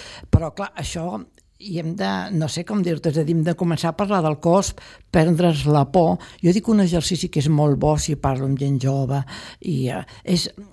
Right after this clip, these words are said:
Juguem a transvestir-nos constantment. És a dir, anem a un cafè, si són parelles joves, i tots a casa ens posem els armaris, sortim tots canviats de vestit. És a dir,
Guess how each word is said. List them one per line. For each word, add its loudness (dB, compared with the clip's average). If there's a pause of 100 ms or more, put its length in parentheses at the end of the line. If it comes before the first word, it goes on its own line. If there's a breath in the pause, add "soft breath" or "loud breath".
(340)
Juguem 4
a 4
transvestir-nos 0
constantment. -8 (260 soft breath)
És -6
a -4
dir, -2
anem 8
a 8
un 8
cafè, -2
si -8
són -4
parelles -2
joves, -2 (380 loud breath)
i -2 (100)
tots 6
a 0
casa -2
ens -6
posem 2
els 2
armaris, 2
sortim 4
tots -4
canviats 0
de -2
vestit. -6 (240 loud breath)
És -2
a 0
dir, 4